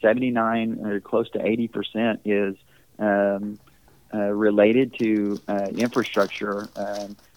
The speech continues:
which is streets and, and drainage. Um, we have thirty million going to, um, parks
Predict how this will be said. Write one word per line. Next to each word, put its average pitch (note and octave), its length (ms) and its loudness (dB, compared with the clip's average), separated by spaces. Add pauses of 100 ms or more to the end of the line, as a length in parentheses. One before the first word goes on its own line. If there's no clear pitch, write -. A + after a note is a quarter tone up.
which G#2 160 -8
is G#2 120 0
streets A#2 560 0
and, G2+ 200 -4
and G2+ 220 -4
drainage. G2+ 560 -4 (140)
Um, G#2+ 500 -2 (440)
we A2+ 140 0
have G#2+ 260 4 (100)
thirty C#3 260 6
million G#2+ 440 0
going G#2+ 260 2
to, G2+ 500 -4
um, G2+ 460 -6
parks A2 260 0